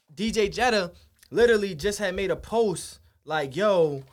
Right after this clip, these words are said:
uh, um, should I bring King Von to Baltimore?" And then, like, six hours later, you find out that he dead.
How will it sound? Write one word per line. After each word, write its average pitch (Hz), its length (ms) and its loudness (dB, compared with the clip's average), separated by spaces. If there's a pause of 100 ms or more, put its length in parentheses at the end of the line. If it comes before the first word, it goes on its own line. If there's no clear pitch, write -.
(540)
uh, - 40 -8
um, 147 320 -6
should 190 180 -4
I 180 80 0
bring 170 400 -4
King 180 320 -8
Von 185 440 0
to - 60 -10
Baltimore?" 156 580 0
And 139 80 -8
then, 165 80 -4
like, 160 160 -4
six 208 220 -8
hours 180 260 -4
later, 202 200 -6
you 170 100 -10
find 175 240 -6
out 160 80 -6
that 147 180 -10
he 113 60 -10
dead. 139 400 -6